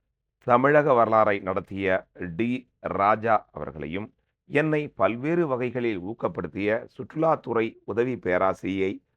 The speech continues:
பானு அவர்களையும், இன்று நான் மூத்த பத்திரிகையாளராக, எழுத்தாளராக, பதிப்பாசிரியராக, வாலு டி வியின் நிறுவனராக, நாடக ஆசிரியராக, நாடக நடிகராக இருந்ததற்கு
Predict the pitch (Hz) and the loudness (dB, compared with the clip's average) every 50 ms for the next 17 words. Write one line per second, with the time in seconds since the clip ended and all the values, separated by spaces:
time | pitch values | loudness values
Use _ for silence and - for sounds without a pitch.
0 | _ _ - 82 87 107 110 117 131 135 135 127 - _ - 95 78 80 - 82 | _ _ -12 -4 0 2 2 2 2 0 -4 -6 -8 _ -10 -8 -8 -8 -8 -8
1 | 82 78 85 98 120 113 90 - _ _ _ - 95 123 139 147 135 131 143 147 | -6 -6 -4 -4 -6 -6 -8 -10 _ _ _ -8 -4 -2 -2 -2 -2 -2 -2 -2
2 | 139 127 - 110 113 113 113 113 110 - - 101 110 120 113 - 120 92 - 95 | -2 -4 -4 0 2 2 2 2 0 -4 -10 -8 -8 -6 -6 -6 -6 -4 -2 -4
3 | 85 - - 104 98 104 98 95 92 90 90 90 85 82 - 101 107 107 107 104 | -4 -4 -4 -4 0 2 4 4 4 4 2 2 0 0 -2 -2 -2 -2 -2 -2
4 | - _ - - 98 110 131 147 - - 117 107 95 87 80 78 78 80 - 95 | -6 _ -10 -6 -4 -4 -4 -4 0 2 4 4 4 2 2 0 0 -2 0 0
5 | 101 107 - - - _ - 117 120 123 156 151 - 139 117 110 - - 87 87 | 0 0 -2 -4 -10 _ -2 -2 -2 -2 -4 -2 2 2 2 2 0 -2 -2 0
6 | 87 85 82 82 85 - 98 101 104 104 101 90 98 104 113 135 151 156 151 131 | 0 2 2 0 0 0 -2 -2 -2 -2 -4 -2 0 2 2 2 2 0 -4 -6
7 | - 127 113 104 107 107 98 95 87 87 101 113 110 104 92 87 82 82 80 - | -6 -6 -6 -6 -6 -6 -6 -4 -4 -4 -2 -2 -2 0 2 2 0 0 0 -2
8 | 90 95 98 - _ _ _ _ _ _ - - 107 113 113 123 135 160 151 - | -2 -2 -2 -4 _ _ _ _ _ _ -8 -2 4 6 6 6 6 4 2 0
9 | 117 98 95 95 - - 104 104 101 92 85 80 80 80 92 90 92 - - - | 0 2 2 2 2 0 -4 -2 0 0 0 0 -2 -2 -4 -4 -4 -6 -8 -6
10 | 101 107 107 120 131 143 147 139 139 113 101 92 95 104 107 117 113 113 110 - | -2 2 2 2 2 0 -2 -4 -2 -2 -2 -2 -2 -2 0 2 4 4 4 2
11 | - 101 90 85 92 95 117 120 113 117 101 107 92 - _ - 117 | 0 -6 -6 -6 -6 -6 -4 -2 -2 -2 -2 -4 -6 -6 _ -4 -4